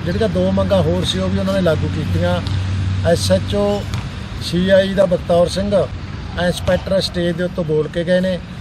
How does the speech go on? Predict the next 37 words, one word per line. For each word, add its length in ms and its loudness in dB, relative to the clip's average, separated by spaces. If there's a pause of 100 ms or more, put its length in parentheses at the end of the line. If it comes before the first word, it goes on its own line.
(200)
ਤੇ 100 -2
ਨਾਲ 360 4
ਅਸੀਂ 180 -4
ਕਿਹਾ 260 2
ਵੀ 220 -2
ਸਿਵਲ 320 0
ਪ੍ਰਸ਼ਾਸਨ 560 -2
ਦੀ 100 -4
ਇਨਕੁਆਇਰੀ 540 -2 (440)
ਜਿਹੜੀ 340 -4 (340)
ਕਰਾਵਾਂਗੇ, 600 0
ਖੋਲ੍ਹੀ 240 -2
ਜਾਵੇ। 240 2 (480)
ਉਹਨਾਂ 240 2
ਨੇ 80 0
ਇੱਥੋਂ 200 -6
ਤੱਕ 180 -2
ਸੀਮਿਤ 360 -4
ਹੋਏ 260 2
ਆ 80 4
ਵੀ 160 -4
ਸੀ 260 -2
ਆਈ 180 2
ਵਾਲਾ 160 2
ਐਸ 240 0
ਐਚ 160 -4
ਓ 40 -2
ਜਿਹੜਾ 140 0
ਉਹਨੂੰ 120 -4
ਦਰਖਾਸਤ 400 0
ਦੇ 220 -2
ਕੇ 140 -4 (520)
ਉਹ 120 0
ਸਾਰੀ 440 2
ਇਹਦੀ 320 -4 (400)
ਪੜਤਾਲ 360 4
ਕਰੂਗਾ 480 0